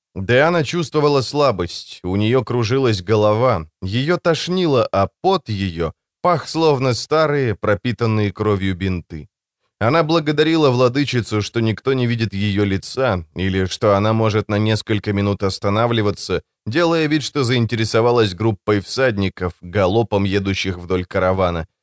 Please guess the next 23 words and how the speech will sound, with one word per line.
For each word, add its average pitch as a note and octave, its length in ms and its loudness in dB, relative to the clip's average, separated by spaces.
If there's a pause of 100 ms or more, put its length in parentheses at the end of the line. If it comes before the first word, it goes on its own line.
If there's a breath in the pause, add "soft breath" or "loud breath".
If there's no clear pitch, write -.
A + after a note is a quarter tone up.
(140)
или F3+ 180 0
что D#3 240 0
она D3+ 180 2
поражена A2+ 580 2
величественностью G2 920 -2
слонов. F#2 500 -4 (640)
Никто F3+ 380 0
не D3 140 2
замечал, A#2+ 440 2
что G#2 200 -4
под G2 200 0
Экхаром A#2 720 0
она F2+ 240 0
пытается A2+ 560 0
перевести G2+ 540 -2
дыхание. F2+ 680 -4 (600)
Хорошо D3+ 420 0
еще, G3 220 0
что F3 200 0
они E3+ 180 2
странствовали C3+ 680 0
с A2 100 -4
перерывами. G#2 720 -2